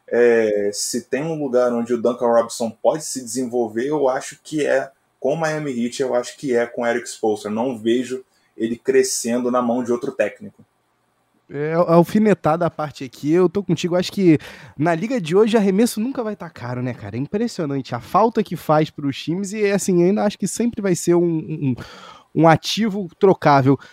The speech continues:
Speaker 2: Falando em ativo trocável aqui, gente, vamos, vamos pra gente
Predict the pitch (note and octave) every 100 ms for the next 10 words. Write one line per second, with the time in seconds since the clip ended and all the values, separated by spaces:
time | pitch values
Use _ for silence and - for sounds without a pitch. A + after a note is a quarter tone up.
0 | _ _ - A#4 C#5 A#4+ G#3 - F#3+ F3+
1 | - C#3+ - B2+ C3 A#2 A2 - D#3 C3
2 | G#2 G2 - A2+ E3 F4 A4 E4 G3 G4
3 | F4+ G#3 F#3 G#3 F#3+